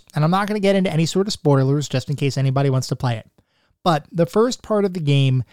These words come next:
everything is interconnected. In the second part of the game, everything is interconnected. But there is a gap between the first part and the second part because of narrative reasons. And once again, I'm not gonna get into that because of potential spoilers.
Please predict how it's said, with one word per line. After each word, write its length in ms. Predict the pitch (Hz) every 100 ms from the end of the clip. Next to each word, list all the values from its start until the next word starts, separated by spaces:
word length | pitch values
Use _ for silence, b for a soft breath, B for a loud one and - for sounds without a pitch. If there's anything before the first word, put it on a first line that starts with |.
| b b b
everything 760 | 170 180 208 185 - 160 160 170
is 340 | - 147 143 -
interconnected. 960 | 139 143 147 - 135 127 - 110 - _ b b -
In 140 | 165
the 60 | 220
second 340 | 349 349 262
part 200 | 190 160
of 60 | 139
the 60 |
game, 480 | 135 135 113 104 113 -
everything 460 | - 156 147 151 147
is 140 | 139
interconnected. 680 | 139 135 135 123 - 113 - b b b
But 180 | 165 160
there 160 | 156 147
is 180 | 165 139
a 60 |
gap 520 | 127 196 226 147 - -
between 320 | 131 - 139
the 60 | 123
first 300 | 135 123 -
part 200 | 131 131
and 200 | 123 117
the 40 |
second 360 | - 311 - 190
part 280 | 202 202 -
because 460 | 160 - 135 131
of 60 | 127
narrative 480 | 120 123 127 120 165
reasons. 400 | 311 226 247 180
And 100 | 151
once 160 | 147
again, 200 | 143 147
I'm 60 | 139
not 160 | 120
gonna 140 | - 123
get 140 | 123
into 140 | 123 165
that 220 | 302 -
because 580 | 156 - 165 165 160 - -
of 240 | 135 135
potential 560 | - - 123 117 - 131
spoilers. 720 | - - 170 151 117 - -